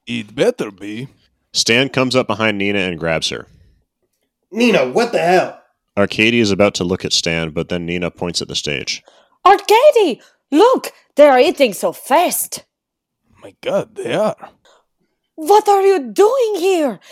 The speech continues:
Speaker 4: I can't be seen with you.
Speaker 3: Did you kill Vladislav?
Speaker 4: What?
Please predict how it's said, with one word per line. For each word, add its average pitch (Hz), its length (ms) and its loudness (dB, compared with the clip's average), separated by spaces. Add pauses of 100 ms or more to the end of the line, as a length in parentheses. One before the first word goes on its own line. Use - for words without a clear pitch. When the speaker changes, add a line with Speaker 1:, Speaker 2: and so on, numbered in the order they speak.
(240)
Speaker 4:
I 302 100 0
can't 349 420 -4
be 285 80 -2
seen 359 520 0
with 233 200 -4
you. 156 240 -10 (1500)
Speaker 3:
Did 147 300 -10
you 208 440 -8 (160)
kill 165 680 -4 (420)
Vladislav? 165 1040 -6 (800)
Speaker 4:
What? - 480 -8